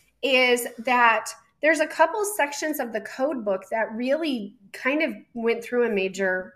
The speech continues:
overhaul. One of them is dementia. And the dementia section, um, really, there's a lot of new rules,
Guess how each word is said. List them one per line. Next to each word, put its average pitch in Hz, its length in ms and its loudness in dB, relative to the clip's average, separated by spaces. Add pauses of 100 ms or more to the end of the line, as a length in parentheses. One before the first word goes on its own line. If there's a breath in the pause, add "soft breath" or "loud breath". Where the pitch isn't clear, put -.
overhaul. 233 580 -4 (580 loud breath)
One 311 300 8
of 359 60 4
them 240 220 6
is 226 580 0 (120)
dementia. 202 540 0 (760 loud breath)
And 233 480 4
the 262 80 2
dementia 247 540 2
section, 226 880 0 (120)
um, 202 580 0 (960)
really, 247 1120 0 (760 soft breath)
there's 311 260 6
a 277 80 8
lot 247 520 8
of 269 200 2
new 254 640 0
rules, 247 720 -2